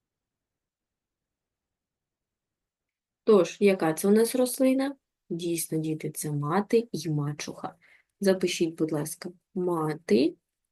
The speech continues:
дефіс, й, дефіс, мачуха. Мати, й, мачуха. Тож, ось так ми з вами гарно попрацювали.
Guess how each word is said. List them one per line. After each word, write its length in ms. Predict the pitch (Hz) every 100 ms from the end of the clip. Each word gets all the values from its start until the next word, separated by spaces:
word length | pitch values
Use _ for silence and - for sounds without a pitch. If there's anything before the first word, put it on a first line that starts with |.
| _ _ _ _ _ 220
дефіс, 680 | 233 233 247 233 240 - _ _ -
й, 520 | 175 160 170 233 320 _ _ -
дефіс, 880 | 170 180 220 - 254 254 247 - _ _
мачуха. 840 | 214 208 208 196 - 202 196 208 208 208 _ _ _ _ _ _ _ _ _ _ _ _ _ _ _ _ _ _ _ _ _ _ _ _ _ _ _ _ _ _ _ _ _ _
Мати, 720 | 190 170 160 156 156 233 349 -
й, 340 | 160 147 196 254 285 165
мачуха. 680 | 156 165 160 170 - 170 175 _ _ _ _ _ _ _ _ _ _ _ _ _ _ _ _ _ _ _ _ _ _ _ -
Тож, 260 | 381 - -
ось 180 | 185
так 240 | - 196 190
ми 100 | 160
з 80 | 160
вами 280 | 160 156 147
гарно 500 | 202 339 320 151 -
попрацювали. 1300 | - 175 294 - - 180 185 - 175 170 170 185